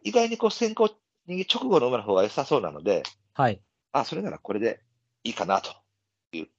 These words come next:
Speaker 1: 感じで、僕一応大阪杯本命なんで、まあ、これで行ってみたいと思います。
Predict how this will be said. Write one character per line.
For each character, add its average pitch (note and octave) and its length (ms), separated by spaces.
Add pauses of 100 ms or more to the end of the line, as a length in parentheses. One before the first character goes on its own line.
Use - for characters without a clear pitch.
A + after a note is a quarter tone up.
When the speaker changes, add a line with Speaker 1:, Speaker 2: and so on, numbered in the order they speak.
Speaker 1:
感 E2 180
じ E2+ 60
で、 F#2 80
僕 G#2 100
一 D3 120
応 F3 60
大 F3+ 40
阪 A#3 80
杯 B3 140
本 B2 200
命 A3 120
な E3 80
ん F#2+ 40
で、 - 240 (1000)
ま F3 100
あ、 - 160 (680)
こ - 60
れ D#2+ 60
で D#2+ 200 (300)
行 - 100
っ - 20
て - 100
み - 60
た E2 80
い E2 40
と D#2 80
思 D2+ 80
い - 20
ま C2+ 120
す。 - 280